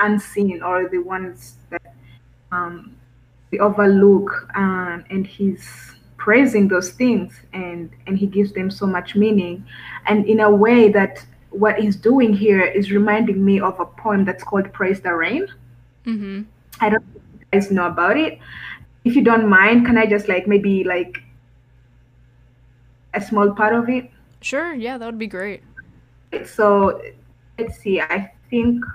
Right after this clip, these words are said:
Speaker 1: uh, this is, yeah, I'm reading the second stanza of this poem,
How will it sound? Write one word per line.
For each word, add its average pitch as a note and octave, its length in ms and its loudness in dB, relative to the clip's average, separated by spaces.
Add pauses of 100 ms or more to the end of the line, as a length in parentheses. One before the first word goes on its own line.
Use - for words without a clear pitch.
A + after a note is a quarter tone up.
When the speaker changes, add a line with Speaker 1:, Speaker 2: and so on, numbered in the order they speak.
(120)
Speaker 1:
uh, E3+ 260 -2
this G3 240 -8
is, G3 280 -8
yeah, F3+ 160 -4
I'm G3 120 -4
reading G#3 300 0
the F#3+ 80 -6
second G3 320 -8
stanza F#3 300 -10
of E3 100 -12
this F3 180 -10
poem, E3+ 380 -10